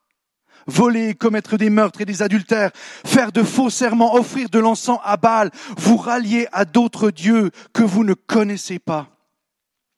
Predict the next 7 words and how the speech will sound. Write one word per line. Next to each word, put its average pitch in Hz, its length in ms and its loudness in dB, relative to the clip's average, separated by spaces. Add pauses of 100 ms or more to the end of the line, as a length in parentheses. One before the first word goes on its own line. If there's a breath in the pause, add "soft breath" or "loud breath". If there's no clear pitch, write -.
(500 loud breath)
Puis 208 120 -8
vous 190 160 -4
venez 160 400 -6
vous 143 180 -16
placer 147 320 -10
devant 127 220 -10
moi. 107 280 -16